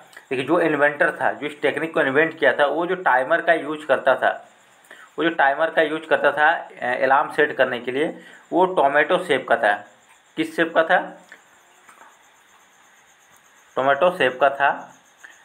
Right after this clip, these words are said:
ठीक है। और टो-, अ, इस tomato को, अ, Italian में, Italian में Pomodoro कहा जाता है, इटालियन में पोमोड्रो कहा जाता है, इसीलिए इस टेक्निक का नाम पड़ा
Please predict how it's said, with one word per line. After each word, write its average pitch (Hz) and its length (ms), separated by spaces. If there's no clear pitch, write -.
ठीक 165 120
है। 127 220
और - 360
टो-, 147 100
अ, 127 200
इस 131 640
tomato 160 400
को, 180 460
अ, 131 160
Italian 165 480
में, 170 300
Italian 165 360
में 185 180
Pomodoro 160 520
कहा 135 240
जाता 107 300
है, - 280
इटालियन 147 400
में 165 100
पोमोड्रो 139 440
कहा 156 160
जाता 139 200
है, 160 60
इसीलिए 165 200
इस 165 120
टेक्निक 143 300
का 147 60
नाम 131 220
पड़ा 151 140